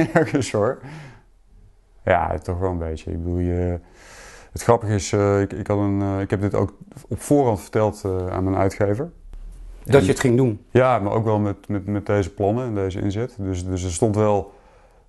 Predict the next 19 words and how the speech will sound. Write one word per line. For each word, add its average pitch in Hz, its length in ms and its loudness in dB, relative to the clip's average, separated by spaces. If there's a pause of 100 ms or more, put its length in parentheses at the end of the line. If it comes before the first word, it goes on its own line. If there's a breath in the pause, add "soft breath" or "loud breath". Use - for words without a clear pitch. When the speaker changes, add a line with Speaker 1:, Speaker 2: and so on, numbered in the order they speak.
(120)
Speaker 1:
een 95 120 -4
contract 113 420 2
tegenover 104 640 2
en 104 120 -6
ik 92 60 -2
wist 104 200 -2
dat 95 120 -2
het 113 80 0
uitgegeven 95 500 -4
zou 92 180 -2
worden. 90 380 -4
Speaker 2:
Je 127 120 6
wist 143 160 4
dat 127 80 4
de 123 60 -2
bezige 117 300 2
bij 117 380 2 (160)
jou 113 300 0
anyway, 113 340 2